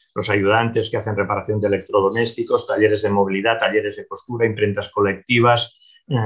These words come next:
editoriales, centros de documentación, comisiones de artes,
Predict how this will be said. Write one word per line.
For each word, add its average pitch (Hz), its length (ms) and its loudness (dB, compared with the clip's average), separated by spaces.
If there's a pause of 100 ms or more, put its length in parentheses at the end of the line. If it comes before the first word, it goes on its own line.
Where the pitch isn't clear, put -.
(140)
editoriales, 113 880 4
centros 113 300 0
de 104 80 2
documentación, 101 760 -2
comisiones 104 540 -2
de 101 80 2
artes, 175 540 -2